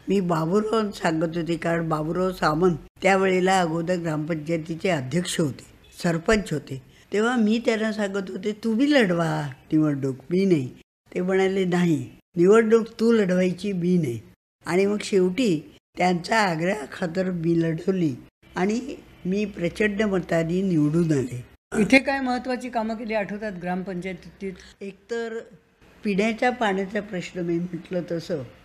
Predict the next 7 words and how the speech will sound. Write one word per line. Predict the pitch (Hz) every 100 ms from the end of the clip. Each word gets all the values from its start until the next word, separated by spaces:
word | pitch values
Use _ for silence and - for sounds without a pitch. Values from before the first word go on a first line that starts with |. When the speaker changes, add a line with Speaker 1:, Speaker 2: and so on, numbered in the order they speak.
| - -
Speaker 1:
की |
तेव्हापासूनच | 214 214 185 208 233 247 240 226 208 220 214
मी | 185 202 208 208
हे | 214 202 202
म्हणायला | - 180 185 190
सुरुवात | 190 175 156 160 160
केली, | 165 143